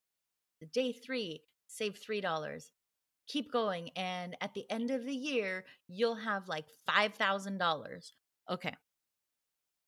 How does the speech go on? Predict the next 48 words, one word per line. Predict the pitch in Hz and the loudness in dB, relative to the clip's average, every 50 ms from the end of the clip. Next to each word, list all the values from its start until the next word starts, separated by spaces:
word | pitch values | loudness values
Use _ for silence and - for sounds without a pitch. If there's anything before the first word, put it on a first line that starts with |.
| _ - | _ 2
Day | 240 254 | 4 4
one, | 254 233 220 208 208 220 | 6 6 4 2 2 0
save | 214 - 202 190 180 | -2 -4 -4 -4 -4
one | 190 190 190 | -6 -6 -2
dollar. | 190 175 175 170 175 185 185 - - - _ _ _ - - | 0 0 0 0 0 -4 -8 -10 -12 -14 _ _ _ -10 -8
I | 240 | -8
could | 233 247 214 196 | -8 -8 -10 -10
do | - 160 160 | -10 -8 -8
that, | 156 147 147 - _ - | -8 -8 -10 -12 _ -12
maybe. | 156 151 147 147 151 156 151 - _ - | -10 -10 -10 -10 -10 -12 -12 -14 _ -12
I | 180 | -10
mean, | 170 156 156 156 151 151 - _ _ _ _ _ _ _ _ _ _ - | -10 -10 -10 -10 -12 -16 -18 _ _ _ _ _ _ _ _ _ _ -8
I'll | 165 175 | -6 -6
have | 170 - - | -6 -8 -6
to | 160 | -4
wait | 156 151 147 | -4 -4 -4
till | - 151 | -6 -8
payday, | - - 147 139 139 - - - | -8 -8 -10 -10 -10 -12 -12 -10
but | - 139 - - _ _ - | -10 -10 -10 -12 _ _ -6
got | 156 143 135 | -6 -4 -4
it. | 147 - - - - - - - - - _ _ | -4 -8 -10 -14 -18 -18 -16 -16 -16 -18 _ _
But, | 254 247 220 | 2 4 4
like, | 226 214 214 - - - - - - - - - _ _ _ 180 - | 4 4 2 2 -4 -16 -20 -20 -20 -20 -20 -20 _ _ _ -2 4
by | - 240 240 240 | 6 6 6 6
day | 202 269 285 349 | 4 2 2 0
thirty, | - - - 240 220 226 240 269 | -2 -2 0 2 2 2 2 0
you're | 277 254 214 220 | -2 -2 -2 -4
saving | 240 - 226 196 190 196 214 220 208 | -4 -4 -4 -6 -6 -4 -6 -6 -6
thirty | - - - 220 202 190 185 202 | -8 -4 0 2 2 2 2 2
dollars | 170 160 151 156 156 160 165 - | 2 2 2 2 2 0 -2 -4
a | 156 | -6
day. | - - 65 - 247 - _ _ _ _ - | -6 -8 -8 -8 -10 -12 _ _ _ _ -6
And | 202 214 | -2 0
then | 214 202 208 | 0 0 2
day | 202 214 233 | 2 0 0
thirty-one, | 247 247 269 262 262 262 269 262 214 196 185 190 196 202 | 0 0 -2 0 0 -2 -2 -2 -2 -2 -2 -4 -4 -6
you're | 185 196 220 | -6 -6 -6
saving | - - 196 175 170 185 180 208 226 - _ _ | -4 -6 -6 -6 -8 -10 -12 -12 -14 -16 _ _
thirty-one | - 208 190 185 202 190 180 175 170 175 | 0 2 2 2 0 0 0 -2 0 2
dollars | 165 147 131 147 170 190 190 - | 2 2 2 0 -2 -4 -6 -8
a | 175 | -6
day. | 180 - - - | -4 -4 -4 -2
Nobody | 214 254 302 339 381 415 480 508 494 415 | 0 0 2 4 6 8 8 8 8 8
has | 359 330 277 | 6 4 4
that | - 277 269 | 4 2 4
kind | - 277 254 240 | 4 2 2 4
of | 214 | 2
money. | 202 165 - - - - | 0 -2 -2 -6 -10 -14